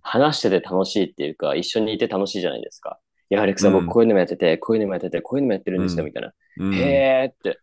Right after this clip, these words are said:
Speaker 1: 「いや、今度これもやってみようと思って」、なんかこう、話全体がこう、ポジティブじゃないですか。
Speaker 2: うん。まあ、なんか、うん。まあ、最近は、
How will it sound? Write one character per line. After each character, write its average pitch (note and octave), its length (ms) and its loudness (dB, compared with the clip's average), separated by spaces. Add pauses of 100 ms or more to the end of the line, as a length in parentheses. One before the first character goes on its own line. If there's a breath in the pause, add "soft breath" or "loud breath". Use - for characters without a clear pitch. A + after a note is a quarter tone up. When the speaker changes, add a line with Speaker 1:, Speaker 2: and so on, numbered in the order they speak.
(160)
Speaker 1:
「い A2 40 0
や、 G#2 60 0
今 C3 180 0
度 G2+ 80 2
こ A#2 140 0
れ B2 60 2
も B2+ 80 0
や B2+ 80 2
っ A#2 40 -2
て C3 120 -6
み C3 60 0
よ B2 80 0
う - 40 -2
と G2 60 -2
思 F#2 120 -4
っ E2+ 60 -8
て」、 - 180 -2
な A2 140 -6
ん - 20 -4
か - 120 -14
こ F2 140 0
う、 - 20 -4
話 C#3+ 540 -2
全 B2+ 200 -2
体 C3 220 0
が C3 100 -2
こ A#2 220 -6
う、 - 40 -20
ポ B2 80 -10
ジ B2+ 120 -14
テ - 100 -12
ィ D#2+ 40 -12
ブ - 60 -16
じ - 120 -10
ゃ C#2 40 -6
な A1+ 120 -12
い - 80 -16
で - 80 -20
す - 120 -14
か。 - 220 -6 (400)
Speaker 2:
う G#2 100 -6
ん。 G2+ 520 -2
ま B2 160 -2
あ、 B2 40 -2
な B2+ 100 -4
ん B2 40 -16
か、 D2+ 320 -10 (540)
う G2+ 100 -4
ん。 - 220 -10 (420)
ま A2+ 120 -2
あ、 - 40 -4
最 D#3 240 0
近 D#3+ 200 0
は、 D3+ 340 0